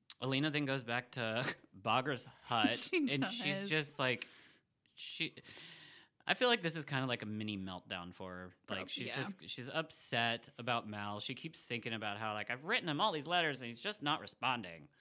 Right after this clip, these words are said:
Speaker 2: Yeah.
Speaker 1: Um,
Speaker 2: And Bagra, I think, sees it and senses it, and so she starts taunting her.
Speaker 1: Exactly. Poking.
Speaker 2: Yeah.
Speaker 1: Poking, poking, poking.
Speaker 2: She's literally like,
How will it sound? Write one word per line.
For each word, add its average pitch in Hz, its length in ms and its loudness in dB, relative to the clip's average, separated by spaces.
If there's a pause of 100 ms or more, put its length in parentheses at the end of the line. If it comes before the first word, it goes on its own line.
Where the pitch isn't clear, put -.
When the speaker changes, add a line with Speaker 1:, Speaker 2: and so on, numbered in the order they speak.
(200)
Speaker 2:
Yeah. 190 280 -4 (280)
Speaker 1:
Um, 98 480 -6 (720)
Speaker 2:
And 208 100 2
Bagra, 226 280 2
I 277 80 4
think, 226 220 2
sees 196 300 2
it 202 120 4
and 185 100 4
senses 190 340 2
it, 220 140 2
and 196 120 0
so 196 80 0
she 202 120 0
starts 202 280 0
taunting 180 520 0
her. - 200 -4
Speaker 1:
Exactly. 131 640 4
Poking. 120 680 2
Speaker 2:
Yeah. 190 160 4
Speaker 1:
Poking, 156 320 2
poking, 139 360 0
poking. 107 360 -4
Speaker 2:
She's 98 180 -6
literally 196 300 0
like, 175 260 -2